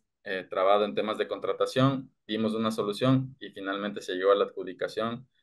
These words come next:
y esto se va a empezar a, a construir más o menos en un mes. Entonces, eh, es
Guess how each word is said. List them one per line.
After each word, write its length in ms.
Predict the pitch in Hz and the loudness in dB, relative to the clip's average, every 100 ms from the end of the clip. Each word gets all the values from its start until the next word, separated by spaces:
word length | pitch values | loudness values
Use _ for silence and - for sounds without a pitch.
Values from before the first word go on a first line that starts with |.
| _ - | _ -2
y 160 | 120 | 4
esto 180 | 117 113 | 4 2
se 120 | 107 | -4
va 380 | 98 104 104 101 | 4 6 6 4
a 100 | - | -4
empezar 420 | 98 87 92 98 101 | -8 -8 0 4 6
a, 300 | 98 - 95 | 4 -2 -10
a 40 | |
construir 340 | 95 95 98 | -10 -6 -6
más 200 | 101 101 | -4 -4
o 40 | 101 | -4
menos 300 | 101 101 92 | -6 -6 -4
en 140 | 90 | -4
un 180 | 90 101 | -6 -6
mes. 400 | 101 101 - - _ _ _ _ _ | -8 -8 -12 -20 _ _ _ _ _
Entonces, 580 | - 101 98 95 - - _ | -10 -8 -6 -8 -10 -20 _
eh, 280 | 104 98 90 87 78 - _ _ _ _ _ _ _ _ _ - - - - | -8 -6 -6 -10 -12 -18 _ _ _ _ _ _ _ _ _ -20 -18 -18 -8
es 300 | 113 117 - | 0 0 -2